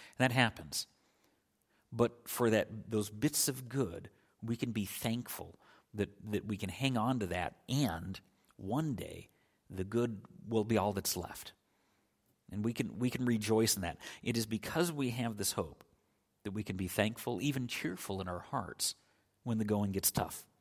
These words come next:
There are many things in this world that are unpleasant, that are difficult, that are hard,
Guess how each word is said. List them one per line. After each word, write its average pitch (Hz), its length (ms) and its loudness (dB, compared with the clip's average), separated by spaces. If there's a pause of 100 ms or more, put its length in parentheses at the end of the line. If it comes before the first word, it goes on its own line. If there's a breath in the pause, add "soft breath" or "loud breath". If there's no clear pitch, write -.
(920 soft breath)
There 120 200 6
are 120 120 8
many 143 420 2
things 131 460 0
in 110 80 2
this 95 240 0
world 107 300 0
that 90 80 -6
are 90 80 -8
unpleasant, 151 640 0
that 95 100 -2
are 90 120 -4
difficult, 107 560 -2 (680 soft breath)
that 82 120 -4
are 82 180 -6
hard, 123 520 2